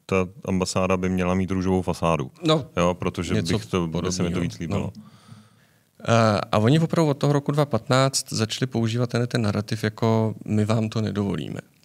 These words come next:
Speaker 2: A my jsme s nima jednali opakovaně několikrát, až to došlo na to, že jsme říkali, „Helejte, a co třeba to vyřešit tak, protože ta socha budí kontroverze. Vidíte to, jako každý rok je politá minimálně jednou, jo.
Speaker 1: Hmm.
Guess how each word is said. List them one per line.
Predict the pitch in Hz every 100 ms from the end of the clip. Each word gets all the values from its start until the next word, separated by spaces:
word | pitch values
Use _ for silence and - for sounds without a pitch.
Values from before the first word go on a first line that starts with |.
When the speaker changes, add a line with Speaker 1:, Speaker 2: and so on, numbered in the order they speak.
| _
Speaker 2:
A | -
my | 104
jsme | 107 160
s | -
nima | 170
jednali | 160 156 143
opakovaně | - - 123 147 151 -
několikrát, | 92 - 113 - 127 123 -
až | 113
to | -
došlo | 123 113 123
na | 107
to, | 113
že |
jsme | 107 120
říkali, | 113 - 113
„Helejte, | 113 110 110 -
a | 123
co | - 117
třeba | - 131
to | 135 135
vyřešit | 123 135 - 127
tak, | - 87 - - _ _ _ _ _
protože | 104 107 113
ta | 110
socha | 120 120 -
budí | 113 110
kontroverze. | 113 95 101 98 82 87
Vidíte | 104 113 110
to, | 87 67
jako | -
každý | - 123 131
rok | 135 135
je | 92
politá | - 113 110 110
minimálně | 175 117 117 110 107 107
jednou, | - 101 - - -
jo. | 104
Speaker 1:
Hmm. | 107 98